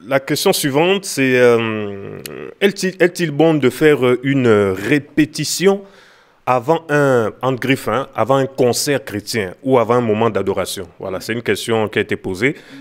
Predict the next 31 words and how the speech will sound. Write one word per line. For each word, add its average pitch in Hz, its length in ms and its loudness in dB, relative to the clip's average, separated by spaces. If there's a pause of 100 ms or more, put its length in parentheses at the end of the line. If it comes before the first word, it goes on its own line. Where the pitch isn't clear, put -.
(100)
Est-il 151 280 -2
bon 147 180 2
de 131 100 4
faire 139 240 4
une 139 140 4
répétition 135 1000 0
avant, 120 460 2
voilà, 98 240 0
avant, 104 720 -2
euh, 85 580 -6
je - 60 -20
sais 120 120 -4
pas, 117 120 0
un 123 120 2
événement, 117 880 2 (340)
euh, 101 640 -6
un 131 80 -8
temps 123 280 0
de, 110 180 2
je 104 40 2
sais 117 160 -2
pas, 113 160 2
d'adoration ? 104 760 0
Voilà, 90 240 -8
c'est - 100 -12
une 113 80 -6
question 110 280 -4
qui 104 80 -6
a - 20 -2
été 104 160 -6
posée. 87 340 -6